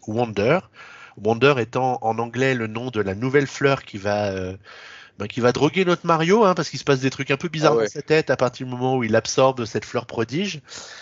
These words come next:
Speaker 1: euh, parce que les tuyaux prennent vie, des or-, des hordes d'ennemis dis-, euh, apparaissent ou disparaissent, les personnages changent d'apparence, enfin bref.
Speaker 2: Ça devient totalement psychédélique, en fait.
Speaker 1: Ça devient, euh, ça devient complètement, euh, complètement psychédélique. On, on pense que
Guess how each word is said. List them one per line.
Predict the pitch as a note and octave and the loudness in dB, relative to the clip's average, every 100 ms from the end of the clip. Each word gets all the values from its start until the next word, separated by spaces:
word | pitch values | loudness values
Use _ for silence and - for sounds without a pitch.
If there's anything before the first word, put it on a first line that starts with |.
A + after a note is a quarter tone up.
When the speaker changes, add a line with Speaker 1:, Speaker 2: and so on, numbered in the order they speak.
| - _ | -20 _
Speaker 1:
euh, | A2 A#2 | -4 -2
parce | B2+ - | -2 0
que | C#3 | 0
les | B2+ | 0
tuyaux | B2 - C3 C3+ | -2 0 2 2
prennent | E3+ E3+ | 2 -2
vie, | C#3 C3+ C3+ C3+ C3+ | -4 -6 -6 -6 -4
des | A2+ A2+ A#2 A2 | 0 2 2 2
or-, | B2+ C3 | 2 2
des | C3 B2+ | 2 4
hordes | C3 C3 C3+ | 4 2 -2
d'ennemis | C3 B2+ C3 | -2 -4 -10
dis-, | C3 B2 - | -12 -12 0
euh, | B2+ C3 | 2 2
apparaissent | B2+ C#3 B2+ C3+ C3+ - | 2 2 2 0 -2 -6
ou | A#2+ B2 | -10 -10
disparaissent, | B2 - F#3+ E3 D3+ D3+ - | -10 0 2 4 2 2 -4
les | C3 | -2
personnages | C3 B2+ C3+ C3 B2+ | -2 -4 -4 -4 -4
changent | B2+ A#2+ | -8 -2
d'apparence, | A#2 D#3+ D3 C3+ C3+ A2 | 2 2 2 0 -2 -8
enfin | A2+ | -10
bref. | A#2+ C#3 C#3+ | -4 -4 -4
Speaker 2:
Ça | |
devient | A#2 D3 | 2 4
totalement | - D3 D3+ D#3 | 4 0 0 0
psychédélique, | - B2 A2+ B2+ G3 A2+ | -4 -10 -10 -10 -12 -14
en | |
fait. | F#2 F2+ - | -14 -16 -4
Speaker 1:
Ça | - | 0
devient, | B2 A#2+ D3 | 2 2 2
euh, | C#3 G2 F#2 | 2 0 -4
ça | - G#2+ | -6 -4
devient | G#2+ B2 D3+ | -4 -4 -4
complètement, | E3 C#3+ - D#3 D3+ | -2 -2 -2 -2 2
euh, | A2+ G#2 | 2 0
complètement | G#2 D3+ D#3+ D3 D3 | -2 -2 -2 -2 -4
psychédélique. | C#3 C#3+ C3 B2 C3+ - | -6 -4 0 0 0 -4
On, | A2+ G#2 | -8 -8
on | A2+ | -8
pense | - E3+ - | 0 0 2
que | D#3+ D#3+ D3+ | 6 6 6